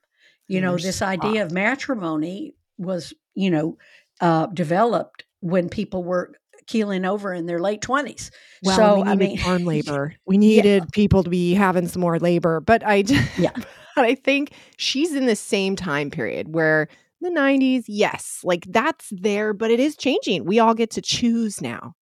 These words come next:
Speaker 2: something different for ourselves. Doesn't
Speaker 1: Yes.
Speaker 2: mean that's easy. Doesn't mean people
Speaker 1: No.
Speaker 2: still aren't gonna go with this old judgment. It just means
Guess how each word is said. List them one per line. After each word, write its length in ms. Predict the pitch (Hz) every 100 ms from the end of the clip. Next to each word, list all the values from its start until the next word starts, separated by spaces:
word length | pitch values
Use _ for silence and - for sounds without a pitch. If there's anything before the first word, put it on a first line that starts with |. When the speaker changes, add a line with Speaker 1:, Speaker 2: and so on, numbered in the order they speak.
| _
Speaker 2:
something 440 | - - - 135 -
different 340 | - 170 - -
for 120 | - 92
ourselves. 600 | - - - - - - - - -
Doesn't 220 | 208 220
Speaker 1:
Yes. 100 | 214
Speaker 2:
mean 200 | 202 185
that's 220 | 170 -
easy. 380 | 165 156 131 120 - _ _ _
Doesn't 240 | - 156 143
mean 140 | 160
people 220 | 147 190 151
Speaker 1:
No. 60 |
Speaker 2:
still 160 | - 147
aren't 240 | 139 131
gonna 160 | 139 127
go 240 | 127 147
with 140 | 143 127
this 180 | - -
old 160 | 135 135
judgment. 380 | 139 135 131 -
It 80 |
just 260 | - 165 -
means 520 | 156 139 131 - -